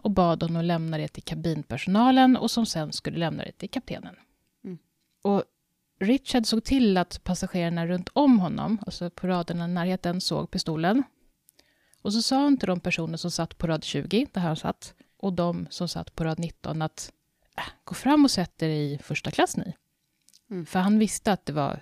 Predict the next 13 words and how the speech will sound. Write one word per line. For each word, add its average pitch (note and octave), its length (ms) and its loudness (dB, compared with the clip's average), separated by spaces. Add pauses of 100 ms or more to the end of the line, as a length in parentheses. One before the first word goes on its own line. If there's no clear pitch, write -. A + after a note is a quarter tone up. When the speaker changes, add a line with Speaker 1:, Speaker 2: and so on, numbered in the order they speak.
Speaker 1:
relativt D#3+ 540 -4
tomt - 340 0
där, - 80 -8
för - 100 -12
det E3+ 100 -4
brukade - 480 0
det E3 80 0
vara. - 180 -6 (420)
Det - 80 -6
var F3 60 -2
väldigt E3+ 300 -4
få D3 200 -4
som D3 300 -4